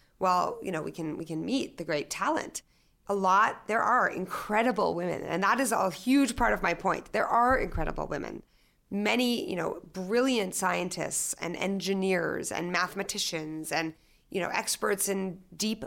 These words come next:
machine learning that exist in the ecosystem. But the, one of the challenges is around network. It's not necessarily been that they,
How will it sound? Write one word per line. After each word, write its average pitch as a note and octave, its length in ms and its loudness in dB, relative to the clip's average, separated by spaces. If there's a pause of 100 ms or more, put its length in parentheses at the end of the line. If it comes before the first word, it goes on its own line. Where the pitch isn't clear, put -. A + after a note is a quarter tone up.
machine G3 460 2
learning F3+ 440 0
that - 360 -2
exist F3+ 760 -2 (320)
in F#3 140 -4
the F#3 100 -2
ecosystem. - 680 -4 (400)
But G3 260 0 (340)
the, G3 380 0 (100)
one A#3+ 180 2
of C4 60 2
the A3 80 0
challenges F#3 480 -2
is F3 160 -4
around E3+ 320 -4
network. - 480 -4 (240)
It's - 260 -2
not A#3+ 140 2
necessarily G#3 580 0
been F#3+ 640 0 (100)
that F#3 220 0
they, F3+ 420 0